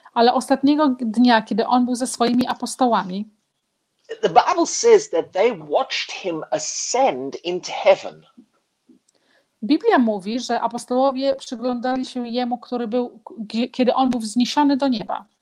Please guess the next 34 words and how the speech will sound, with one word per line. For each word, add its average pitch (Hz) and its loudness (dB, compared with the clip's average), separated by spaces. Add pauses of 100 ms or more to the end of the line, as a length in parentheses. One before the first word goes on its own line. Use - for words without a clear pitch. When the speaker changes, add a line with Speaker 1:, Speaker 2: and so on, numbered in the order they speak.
(460)
Speaker 2:
In 147 -20
fact, 254 -2
they 226 4
watched 226 2
him 180 -6
go 180 4 (160)
all 208 0
the 202 4
way 156 4
up 165 -14
into 143 -14
the 127 -6
clouds. - -12 (1000)
Speaker 1:
Oni 254 4
obserwowali 262 0
go, 220 -2
jak 226 -8
on 262 -2
był 240 -8
wzniesiony 254 -4 (360)
do 233 -4
samej 294 0
góry, 254 -2
aż - -6
w - -20
chmury. 202 -8 (720)
Speaker 2:
And 381 0
the 320 8
Bible 285 4
doesn't 202 -2
say 180 0
he 160 -12
had 156 -6 (160)
wings. 147 -10